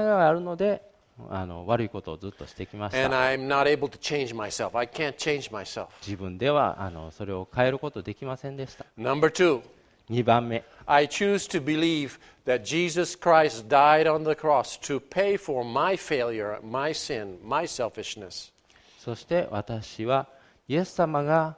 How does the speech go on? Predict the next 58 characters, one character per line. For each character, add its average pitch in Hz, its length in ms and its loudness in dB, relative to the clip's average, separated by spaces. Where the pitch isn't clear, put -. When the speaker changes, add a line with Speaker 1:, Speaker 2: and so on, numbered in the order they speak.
Speaker 1:
私 - 400 -2
の 151 160 -6
罪 208 360 -10
を 139 220 -6
許 202 100 -8
す - 100 -16
た 262 160 -4
め 247 120 -6
に 120 280 -4
十 104 200 -6
字 101 120 -10
架 104 160 2
に 101 100 -4
か 131 160 -6
か 135 140 0
っ - 40 -4
て - 140 -12
く - 80 -10
だ 147 140 2
さ 151 140 2
っ 147 100 -4
た 113 80 -4
っ 104 60 -8
て - 180 -14
い 101 40 -6
う 107 60 -8
こ 117 100 -10
と 98 140 -12
を 101 180 -10
信 - 360 -8
じ 92 120 -10
ま 85 160 -10
す。 - 280 -20
Speaker 2:
Number 156 340 6
three. 165 380 2
Speaker 1:
三 120 280 0
番 104 180 6
目。 101 160 -4
Speaker 2:
God 151 280 8
saved 165 380 4
me. 151 220 -4
Speaker 1:
神 185 280 0
様 151 220 4
が 165 120 6
私 120 380 4
を 110 300 -2
救 - 300 -4
っ - 20 -4
て - 140 -8
く - 100 -10
れ 110 80 -4
ま 95 140 -8
し 90 60 -14
た。 117 60 -12
Speaker 2:
Yeah. 117 140 -10
God 160 280 6
saved 151 500 -6
me. 120 120 -18